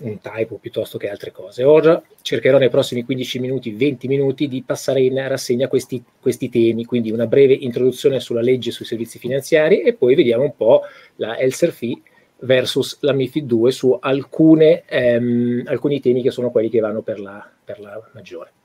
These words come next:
Posso già dirvi in questo contesto cosa, a livello generale, potrei poi fermarmi nella, appunto, presentazione qui, però preferisco andare avanti, che in sé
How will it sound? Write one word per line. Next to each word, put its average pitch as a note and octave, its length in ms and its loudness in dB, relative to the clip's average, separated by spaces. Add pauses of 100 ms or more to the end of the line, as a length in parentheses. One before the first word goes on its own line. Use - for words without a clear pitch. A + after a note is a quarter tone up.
(640)
Posso C3+ 220 0
già C#3+ 100 8
dirvi D3+ 220 6
in C#3 60 0
questo D3 320 2
contesto D3+ 420 2
cosa, A#2+ 540 2
a A#2+ 80 -8
livello B2+ 260 -2
generale, C3 480 0
potrei A#2+ 240 -4
poi A#2 160 -4
fermarmi A#2 500 -6
nella, A2+ 180 -6
appunto, A2+ 280 -10
presentazione A2 680 -10
qui, C3 240 -10
però A#2 180 -4
preferisco A2 440 -8
andare G#2+ 300 -10
avanti, - 480 -20
che - 200 -2 (200)
in C#3 160 -4
sé E3+ 400 2